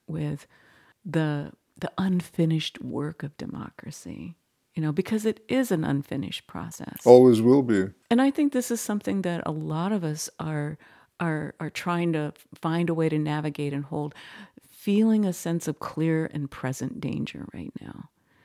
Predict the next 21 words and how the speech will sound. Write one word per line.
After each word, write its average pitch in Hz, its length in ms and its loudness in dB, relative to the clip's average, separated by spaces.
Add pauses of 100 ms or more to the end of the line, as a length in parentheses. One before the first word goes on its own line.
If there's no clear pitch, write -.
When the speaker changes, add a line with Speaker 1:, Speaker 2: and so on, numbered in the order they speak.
(340)
Speaker 1:
that 156 300 0 (300)
there 170 180 2 (140)
are 175 720 -2 (160)
forces - 880 -6
that 151 460 -4
are 147 500 -8 (440)
operating 165 760 -2
in, 175 500 0 (400)
um, - 560 -8
totalitarian 151 1040 -4
or 147 160 -6
nationalist 143 800 -6
kinds 147 480 -2
of 151 180 -10
ways, 160 440 -2 (340)
including 170 720 0 (340)
the, - 180 -8
the 160 120 -6
pushback 151 680 -4
on 143 180 -4
privacy, - 720 -6